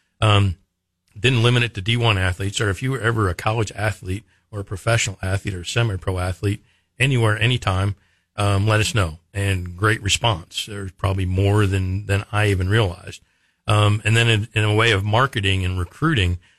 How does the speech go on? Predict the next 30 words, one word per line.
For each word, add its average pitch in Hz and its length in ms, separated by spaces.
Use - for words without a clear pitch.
we - 60
do 127 100
an 120 80
annual 113 260
calendar. 90 520
Um, 95 480
and 98 100
we've 101 160
done 101 140
everything 98 240
with 92 120
the - 60
calendar 98 320
from 92 140
focusing 92 400
on 87 80
the 82 80
history 104 300
of 95 40
the 95 60
police 98 240
department 95 580
to 87 380
vehicles, 95 720
to - 180
canines, 95 760
to 90 240
ac-, 87 140
community 104 420
events. 98 400